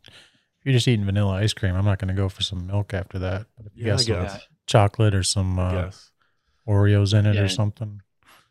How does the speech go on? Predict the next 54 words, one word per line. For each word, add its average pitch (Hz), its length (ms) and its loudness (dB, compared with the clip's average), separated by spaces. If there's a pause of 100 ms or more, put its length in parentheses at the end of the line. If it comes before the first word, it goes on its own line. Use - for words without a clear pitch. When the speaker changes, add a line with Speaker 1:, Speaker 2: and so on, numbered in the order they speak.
(400)
Speaker 3:
You 107 80 -6
Speaker 2:
I 110 60 0
Speaker 3:
know 120 80 4
what's 113 160 4
Speaker 2:
don't 113 100 -2
Speaker 3:
a - 40 -8
good, 104 380 0 (240)
you 123 60 -4
know 131 80 2
what's 147 140 2
a - 20 -4
good 123 140 2
ice 123 160 4
cream 107 180 -2
place? 95 380 -2
Like, 95 180 0
if, 107 260 -8
like, 98 200 -2
the 98 80 -14
side 104 320 -2
cooler 101 220 -4
where 98 120 -6
you 92 100 -4
cash 98 360 -4
out 101 320 0
has, 92 180 -6
like, 95 120 -6
a - 40 -14
thing, 90 380 -8 (160)
and 95 80 -10
its 92 120 -10
own, 98 300 -4 (400)
instead - 140 -4
of, 104 80 -2
like, 92 100 -6
a 92 80 -8
water 98 240 0
fountain 95 380 -6
or 92 100 -8
whatever, 92 400 -6
drinking 101 240 -8
fountain, 95 360 -8 (760)
water 85 180 -12
fountain, 87 360 -12 (400)
yeah, 78 120 -20
drinking 85 220 -14
fountain, 87 220 -16
whatever. 87 260 -12 (420)
And 104 240 0
they 101 100 0
have 98 460 2
this 101 140 -8
bottled 95 380 0
water. 87 420 -4